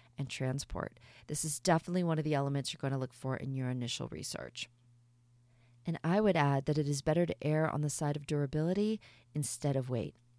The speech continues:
Aluminum might be lightweight, but it won't be as durable. And even if you are diligent in making sure that your tent is staked and weighted, one good storm can crumble even a sturdy tent. That's what happened to us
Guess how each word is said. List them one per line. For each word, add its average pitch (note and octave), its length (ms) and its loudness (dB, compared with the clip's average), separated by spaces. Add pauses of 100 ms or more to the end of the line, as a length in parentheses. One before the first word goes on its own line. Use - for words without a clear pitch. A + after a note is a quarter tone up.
(460)
Aluminum F3+ 540 4
might E3+ 180 2
be F3+ 120 2
lightweight, F3 560 4
but D#3+ 180 4
it C#3+ 80 4
won't D3 200 0
be C#3+ 100 -2
as C3+ 100 -2
durable. B2+ 460 -4 (640)
And E3+ 180 -2
even F#3 240 0
if F#3 100 -4
you F3+ 140 0
are D3 100 4
diligent E3+ 560 2
in D3+ 140 -2
making D3 300 -4
sure D#3+ 200 -2
that D3 140 -6
your D3 100 -4
tent D3 320 -4
is - 80 -8
staked - 640 -4
and C#3+ 220 -4
weighted, F#3+ 480 2 (300)
one F3 380 2
good E3+ 260 0
storm D#3 520 2 (160)
can D#3+ 180 -4
crumble D3+ 540 -2
even C#3+ 380 -2
a C#3+ 60 -8
sturdy C3 380 -8
tent. - 400 -12 (920)
That's D#3 260 -2
what E3 100 0
happened D3 300 0
to C#3 80 -2
us G3+ 460 0